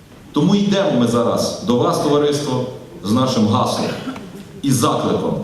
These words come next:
«Плекаймо українську силу». Це те, що нам зараз вкрай потрібно. В міжнародному, е, сенсі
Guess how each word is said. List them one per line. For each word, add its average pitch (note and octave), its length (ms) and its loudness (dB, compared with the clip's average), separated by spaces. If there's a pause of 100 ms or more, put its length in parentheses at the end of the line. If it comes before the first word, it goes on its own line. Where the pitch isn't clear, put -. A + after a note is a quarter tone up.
(100)
«Плекаймо D#3 840 2
українську A#2+ 720 2
силу». - 360 0 (640)
Це C#3 140 -2
те, E3 240 2
що D3 180 0
нам A#2+ 160 2
зараз A#2+ 460 0 (160)
вкрай G2+ 320 0
потрібно. F2+ 380 -2 (680)
В A2+ 80 2
міжнародному, D#3+ 1300 2 (520)
е, A2+ 40 0
сенсі E3 520 2